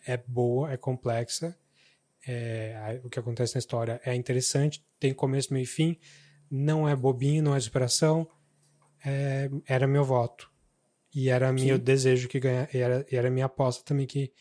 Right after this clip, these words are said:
Speaker 1: que pelo menos isso fosse ganhar. Ganhou Belfast. Você viu?
Speaker 2: Vi. Maravilhoso o roteiro, perfeito, <laughs> ideal pro Os-, não,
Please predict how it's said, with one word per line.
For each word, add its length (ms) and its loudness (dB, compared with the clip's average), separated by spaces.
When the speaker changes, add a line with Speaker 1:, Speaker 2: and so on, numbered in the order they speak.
Speaker 1:
que 160 -6
pelo 280 0
menos 280 4
isso 200 0
fosse 200 2
ganhar. 380 0
Ganhou 680 4
Belfast. 720 -2
Você 140 -2
viu? 280 2
Speaker 2:
Vi. 520 -2
Maravilhoso 880 6
o 40 -4
roteiro, 500 0
perfeito, 680 2
<laughs> 20 2
ideal 520 4
pro 200 2
Os-, 260 2
não, 280 -2